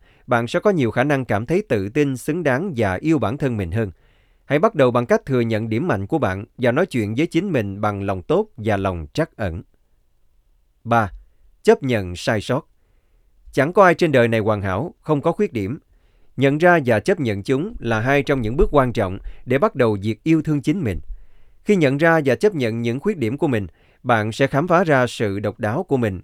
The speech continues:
và ngừng so sánh bản thân với người khác. Hãy chấp nhận những điều kỳ quặc, chấp nhận sự khác biệt, chấp nhận những sai sót của bạn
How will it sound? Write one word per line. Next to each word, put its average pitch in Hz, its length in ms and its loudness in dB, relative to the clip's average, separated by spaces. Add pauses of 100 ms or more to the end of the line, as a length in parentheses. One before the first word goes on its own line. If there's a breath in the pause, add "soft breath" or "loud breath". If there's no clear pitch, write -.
(120)
và 120 120 0
ngừng 110 240 -2
so 123 200 0
sánh 139 260 -4
bản 107 200 -2
thân 113 280 -2
với 113 140 0
người 117 200 -2
khác. - 240 -4 (840)
Hãy 123 160 0
chấp 214 180 2
nhận 120 220 0
những 143 160 -2
điều 117 180 0
kỳ 120 200 -2
quặc, 98 200 0 (300)
chấp 208 180 2
nhận 120 200 0
sự 113 180 -4
khác 196 220 -2
biệt, 107 220 -4 (280)
chấp - 180 0
nhận 107 220 -2
những 110 160 -2
sai 123 220 0
sót 170 160 -2
của 160 140 -4
bạn 98 240 -2